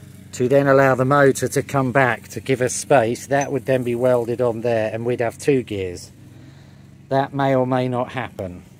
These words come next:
Uh, I'm having a rest for a couple of days. I've got my kid over mowing the lawn again. But yeah, that's the,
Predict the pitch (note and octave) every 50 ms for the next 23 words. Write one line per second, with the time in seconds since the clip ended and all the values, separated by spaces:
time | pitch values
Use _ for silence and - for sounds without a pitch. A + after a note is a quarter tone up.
0 | - - - - - - - - - - - - - - - - - - A2 A2
1 | A#2 A#2+ C3 C#3 B2 A#2 A2+ A#2 C3 B2 A2 - - A#2 G#2 - A#2 G2+ G#2 G#2+
2 | G2 A#2 A2+ A#2 A2 G2 G#2+ A#2 G#2+ G#2+ G2+ F#2+ - - F#2+ A2+ A2+ A2 G2 G#2+
3 | G#2+ A2 A2 A2 G#2 G#2+ G#2+ A2+ A2 A2 A2 G#2 G2 - G#2 G#2+ G#2 G2+ - _
4 | _ _ - - - - - _ _ _ _ _ - A#2+ A#2 C3 C3 A#2+ A#2 A2+
5 | C3+ C#3+ - - - - C3+ B2+ B2 B2 B2 A#2